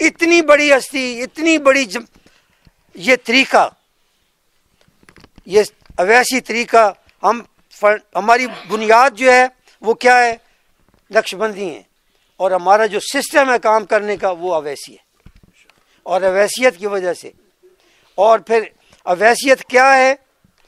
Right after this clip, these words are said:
کہ یہ روح سے فیض اخذ بھی کر لیتے ہیں اور روح کو فیض دیتے بھی ہیں۔ یہ اور کہیں نہیں آپ دیکھیں گے۔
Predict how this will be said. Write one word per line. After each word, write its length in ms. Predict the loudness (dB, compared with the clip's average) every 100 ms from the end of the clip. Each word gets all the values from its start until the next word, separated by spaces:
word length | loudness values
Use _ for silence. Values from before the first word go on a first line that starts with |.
| _ _ _ _
کہ 80 | -6
یہ 220 | -4 0
روح 260 | 0 0 -6 -4
سے 100 | -2
فیض 340 | 2 2 2
اخذ 300 | -2 -2 -4
بھی 140 | -4
کر 180 | 0 2
لیتے 300 | 4 2 2
ہیں 100 | 2
اور 140 | 2 2
روح 160 | -2
کو 120 | -4
فیض 340 | 0 2 2 0
دیتے 260 | -6 -6
بھی 140 | -12 -14
ہیں۔ 200 | -20 _ _ _ _ _ _ _ _ _ _ -10
یہ 160 | -2
اور 160 | 0 0
کہیں 200 | -2 -6
نہیں 160 | -2
آپ 140 | 0 0 -4
دیکھیں 320 | -14 -16
گے۔ 40 | -20